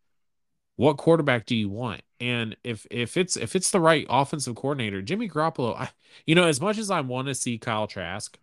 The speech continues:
'cause I just wanna see what we have. I mean, we, we, we picked him in the second round, and I'm a big believer in the way that Jason Light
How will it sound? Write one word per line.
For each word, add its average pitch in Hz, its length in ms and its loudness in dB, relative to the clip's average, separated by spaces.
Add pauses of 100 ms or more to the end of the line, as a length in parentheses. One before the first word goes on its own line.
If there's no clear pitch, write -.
(140)
'cause 139 160 0
I 151 100 2
just 143 220 -6
wanna 131 300 -4
see 120 200 -4
what 110 160 -6
we 101 120 -6
have. 92 420 -4
I 101 60 -8
mean, 117 160 -2
we, 120 100 -2
we, 123 140 0
we 123 320 2
picked 170 200 2
him 160 80 0
in 135 80 0
the 107 60 -2
second 127 320 0
round, 87 460 -6 (360)
and 135 280 4
I'm 127 420 0
a 117 100 -2
big 156 300 0
believer 127 460 -2
in 101 120 -4
the 98 80 -4
way 107 200 0
that 92 160 -4
Jason 107 420 -4
Light 101 280 -4